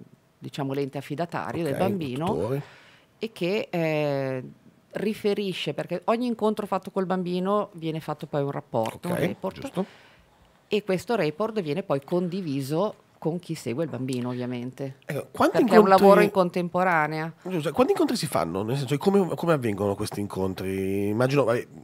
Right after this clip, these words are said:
Speaker 2: che poi durante il, poi la, il caso poi cambia le cose e si, ma, ma all'inizio come funziona?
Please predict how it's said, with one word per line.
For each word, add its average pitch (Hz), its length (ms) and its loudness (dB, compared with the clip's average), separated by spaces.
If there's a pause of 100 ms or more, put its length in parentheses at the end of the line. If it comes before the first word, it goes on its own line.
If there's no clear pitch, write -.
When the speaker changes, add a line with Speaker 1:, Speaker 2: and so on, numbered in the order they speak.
(360)
Speaker 2:
che 123 120 -2
poi 135 320 2
durante 123 380 0
il, 127 120 0
poi 127 140 2
la, 123 80 4
il 120 640 -2
caso 143 220 6
poi 135 180 0
cambia 160 440 8
le 139 100 4
cose 143 440 4
e 135 60 2
si, 127 420 0
ma, 156 100 0 (140)
ma 160 80 -2
all'inizio 190 440 0
come 160 120 0
funziona? 101 500 -2